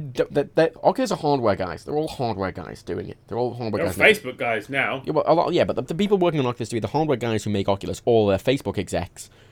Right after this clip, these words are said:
Speaker 1: who understand social shit. None of them
Speaker 2: Yeah.
Speaker 1: are proper software, and none of them are proper game designers, I don't think. And, you know, you have Steam and Valve who are, and they understand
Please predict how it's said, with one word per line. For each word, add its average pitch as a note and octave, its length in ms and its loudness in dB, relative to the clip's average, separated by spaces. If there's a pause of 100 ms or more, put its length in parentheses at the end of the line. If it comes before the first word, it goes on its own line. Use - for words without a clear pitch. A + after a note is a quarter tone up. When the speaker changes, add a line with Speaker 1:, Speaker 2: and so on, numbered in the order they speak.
(120)
Speaker 1:
who F#2+ 400 -4
understand F#2 460 -4
social F2 380 -6 (240)
shit. - 300 -12 (520)
None C#3+ 220 2
of E3 80 4
them D#3+ 80 6
Speaker 2:
Yeah. B2+ 60 4
Speaker 1:
are - 40 -2
proper A#2 240 0
software, G2 460 -2
and F2 180 -8
none A#2 160 -2
of C3 80 0
them A2 140 0
are - 20 -2
proper G#2 240 -2
game G2 300 -2
designers, F2 400 -6
I G2+ 40 -4
don't F2 200 -8
think. F2 260 -10
And, F#2 180 -8 (120)
you G2 120 -4
know, F2+ 60 -2
you F2 140 -6
have A2+ 240 -2 (100)
Steam G2+ 480 -4
and D#2 180 -8
Valve F2+ 380 -2
who G2 240 -4
are, G2+ 400 0
and F#2+ 100 -6
they G2+ 160 -2
understand G2 800 -6